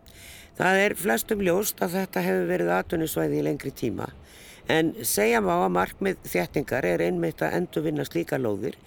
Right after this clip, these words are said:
og koma fyrir íbúðabyggð. Við byrjum hjá arkitekt Heklu Reitsins, Ásdísi Helgu Ágústsdóttur, hjá arkitektastofunni Yrki á Mýragötunni vestur í bæ. Já, ég er búin að vera að bíða svolítið lengi eftir því að fá að fjalla aðeins um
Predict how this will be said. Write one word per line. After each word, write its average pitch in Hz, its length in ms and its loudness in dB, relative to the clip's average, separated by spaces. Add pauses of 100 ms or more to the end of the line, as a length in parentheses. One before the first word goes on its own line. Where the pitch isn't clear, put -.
(340)
og 165 80 -2
koma 135 240 -2
fyrir 117 480 -4
íbúðabyggð. 185 680 -4 (1000)
Við 160 160 0
byrjum 226 320 4
hjá 185 140 4 (240)
arkitekt - 580 -4
Heklu 147 320 -2
Reitsins, 165 560 -2
Ásdísi 139 480 -4
Helgu 131 320 -2
Ágústsdóttur, - 880 -6 (480)
hjá 156 160 2
arkitektastofunni 139 1300 -2
Yrki - 540 -4 (260)
á - 80 -
Mýragötunni 151 680 -4 (320)
vestur 131 260 -6
í 151 80 -10
bæ. 113 80 -4 (1300)
Já, 160 140 10
ég 190 160 8
er 214 60 -2
búin 254 120 4
að 247 80 6
vera 233 140 4
að 233 80 -2
bíða 233 160 6
svolítið 196 260 4
lengi 196 240 0
eftir - 160 -2
því 147 160 2
að 127 80 -6
fá 135 140 6
að 113 180 2
fjalla 147 320 0
aðeins 117 240 -2
um 127 100 -4